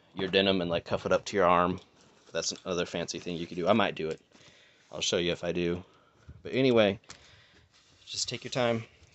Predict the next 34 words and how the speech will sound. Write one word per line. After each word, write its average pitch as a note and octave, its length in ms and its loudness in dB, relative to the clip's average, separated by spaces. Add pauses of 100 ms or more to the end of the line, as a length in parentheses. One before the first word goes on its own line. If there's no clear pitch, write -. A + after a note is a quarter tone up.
(120)
and F#2+ 140 -4
make G#2 100 0
sure - 160 0
you G2+ 100 2
really G2+ 220 4
get F#2+ 140 6
around, F#2 260 4
like, E2+ 140 2
these F2 180 -2
seams. F2 340 0
I E2+ 60 -4
still F2+ 180 -4
got D#2+ 100 -2
a D#2 40 -4
spot D#2 280 -2
here. D#2+ 260 -6 (100)
Like, - 260 -14
we - 80 -14
gotta D#2+ 160 -4
go F2 140 -2
back F2 280 0
and F2 80 -6
just F2+ 100 -2
make A2 120 2
sure G#2 160 2
you G2+ 60 2
get - 240 -4
around G#2+ 260 -2
those G#2+ 200 2
seams, B2 600 4
you F#2+ 80 -4
know. F#2 280 -2 (760)
We're G#2+ 120 -2
lazy. A#2 580 6